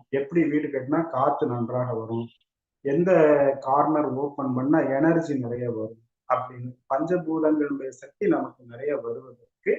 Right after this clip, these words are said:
ஆஹ், அந்த வீட்டினுடைய காந்த களத்தை சரி செய்வதற்கு தான் அந்த வாஸ்துன்னு ஒண்ணு வச்சிருந்தாங்க. அது எப்படிங்கிற லைட்டா நான் உங்களுக்கு புரிய வைக்கிறேன். நம்முடைய பூமி வந்து இருபத்தி மூணு டிகிரி வடக்கு பக்கம் சாஞ்சு சுத்துது.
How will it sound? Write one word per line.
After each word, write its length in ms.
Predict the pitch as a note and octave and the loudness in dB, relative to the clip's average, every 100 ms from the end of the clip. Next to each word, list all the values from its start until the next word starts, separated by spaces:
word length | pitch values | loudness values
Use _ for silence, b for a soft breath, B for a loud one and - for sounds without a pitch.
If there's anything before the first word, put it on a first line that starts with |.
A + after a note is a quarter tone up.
| - _ _ _ _ _ _ _ _ - | -4 _ _ _ _ _ _ _ _ 0
ஆஹ், 220 | D#3+ D#3 | 4 6
அந்த 160 | D3+ D3 | 6 4
வீட்டினுடைய 540 | D#3+ F3 F3 D#3+ D3+ C3 | 4 4 4 6 4 2
காந்த 300 | C3+ D#3+ F3 | 0 2 0
களத்தை 380 | E3 D3 - C#3+ | 0 -2 0 -2
சரி 300 | - C#3+ E3+ | -2 -2 -2
செய்வதற்கு 640 | - D3+ D3 C#3+ D3 - | 0 0 0 -4 -8 -6
தான் 180 | F3+ A#3+ | -2 2
அந்த 160 | F3+ E3 D3+ | 2 2 2
வாஸ்துன்னு 600 | C#3 D#3 D#3 - D#3+ D3 | 2 0 -2 -4 -2 -2
ஒண்ணு 180 | B2+ | -4
வச்சிருந்தாங்க. 540 | A#2 - C3+ A#2 G#2+ G2+ _ _ _ _ _ _ | -8 -8 -8 -8 -8 -12 _ _ _ _ _ _
அது 120 | C#3 D3 | -2 4
எப்படிங்கிற 440 | D#3 E3+ G3 G3 D#3+ | 4 2 -2 0 0
லைட்டா 460 | C#3 D#3+ F3 F3 | 0 0 0 0
நான் 160 | D3 B2+ | -4 -4
உங்களுக்கு 280 | A#2 A#2 - | -8 -10 -12
புரிய 220 | C3+ D3 C#3 | -10 -6 -6
வைக்கிறேன். 460 | A2+ - A2 C#3+ F#3+ - _ _ _ - | -6 -8 -8 -8 -8 -14 _ _ _ -10
நம்முடைய 340 | C#3+ D#3+ D3+ D3+ C#3+ | -4 0 2 2 0
பூமி 360 | E3+ A#3 A3+ F#3 | -2 2 2 2
வந்து 340 | D#3 E3 D#3 C3+ E3+ G#3+ - _ - | 0 0 0 0 0 -2 -10 _ -4
இருபத்தி 440 | D#3+ G#3+ B3 A#3 G3+ | 0 2 0 -2 -2
மூணு 240 | E3+ D#3+ D3+ | 2 2 2
டிகிரி 320 | C#3+ D#3+ F3+ A3+ | -2 0 0 0
வடக்கு 480 | C3+ C#3 - - F3+ | 0 0 0 -2 -6
பக்கம் 400 | - C#3 - F3 | -6 -6 -4 -8
சாஞ்சு 540 | - C3+ C#3+ E3 F3 E3 | -4 -2 0 2 0 -4
சுத்துது. 400 | - A#2+ - | -8 -12 -14